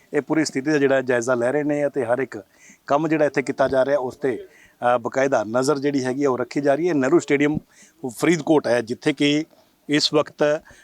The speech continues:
ਪੂਰਾ ਇਲਾਕਾ ਜਿਹੜਾ ਹੈਗਾ ਹੈ ਉਹ ਛਾਉਣੀ ਵਿੱਚ ਤਬਦੀਲ ਹੈ ਕਿਉਂਕਿ ਮੁੱਖ ਮੰਤਰੀ ਪੰਜਾਬ ਜਿਹੜੇ ਨੇ ਉਹ ਇੱਥੇ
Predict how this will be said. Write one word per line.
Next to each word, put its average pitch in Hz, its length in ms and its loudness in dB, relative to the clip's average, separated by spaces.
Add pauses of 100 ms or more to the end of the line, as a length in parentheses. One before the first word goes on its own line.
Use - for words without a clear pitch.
(160)
ਪੂਰਾ 165 300 4
ਇਲਾਕਾ 127 360 0
ਜਿਹੜਾ 120 200 0
ਹੈਗਾ 117 200 -2
ਹੈ 131 80 2
ਉਹ 127 180 0
ਛਾਉਣੀ 123 240 -6
ਵਿੱਚ 123 120 -4
ਤਬਦੀਲ 131 340 -2
ਹੈ 147 80 2
ਕਿਉਂਕਿ 127 260 -2
ਮੁੱਖ 113 280 -6
ਮੰਤਰੀ 123 220 -4
ਪੰਜਾਬ 120 480 -2
ਜਿਹੜੇ 131 200 -2
ਨੇ 131 220 -2 (560)
ਉਹ 170 160 6
ਇੱਥੇ 147 340 0